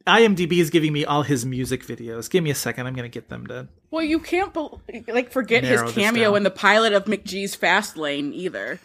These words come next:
Speaker 1: Oh, God,
Speaker 2: <laughs>
Speaker 1: Fastlane. I remember Fastlane. I don't remember him in it. I probably blocked him out.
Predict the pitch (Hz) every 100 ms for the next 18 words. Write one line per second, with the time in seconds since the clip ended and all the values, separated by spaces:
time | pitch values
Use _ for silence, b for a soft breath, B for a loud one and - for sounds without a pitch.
0 | _ - 208 220 180 294 320 320 - 359
1 | 339 311 294 285 294 302 359 359 285 233
2 | 185 170 180 160 170 170 175 214 190 175
3 | 165 151 160 131 127 120 117 139 143 135
4 | 127 127 - 117 127 117